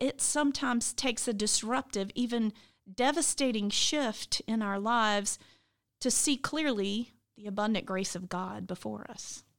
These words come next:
Today's text is all about people who ignore a banquet spread and waiting for them. And as I was reading the text over and over, the phrase that kept coming to mind was blatant disregard. The king's people showed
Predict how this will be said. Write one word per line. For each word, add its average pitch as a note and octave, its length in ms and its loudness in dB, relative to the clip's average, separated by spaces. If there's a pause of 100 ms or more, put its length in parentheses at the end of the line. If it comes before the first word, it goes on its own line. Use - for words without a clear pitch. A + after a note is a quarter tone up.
(1120)
Today's D4 440 4
text C4 300 0
is A3+ 120 0
all B3 220 2
about G3+ 340 0
people G#3+ 400 -2
who G#3+ 320 0 (260)
ignore B3 540 4
a G3+ 80 2
banquet A3+ 540 2
spread C4 480 0
and F#3 120 2
waiting A#3+ 300 6
for G3+ 240 2
them. F3+ 240 -2
And A3+ 200 2 (280)
as D#4+ 200 2
I C5 100 2
was D4 200 2
reading C#4 300 4
the A#3 100 2
text D4 440 -2
over C#4 400 2
and G3+ 260 0
over, A#3+ 320 4
the G#3 100 -2
phrase B3 420 -2
that - 120 -4
kept - 220 -6
coming B3 300 2
to A3+ 80 -2
mind G#3+ 340 2
was F#3 280 -2 (920)
blatant C4 500 0
disregard. G3 800 -2 (1400)
The A3+ 60 -12
king's F4+ 320 -2
people D4+ 300 0
showed A#3+ 360 2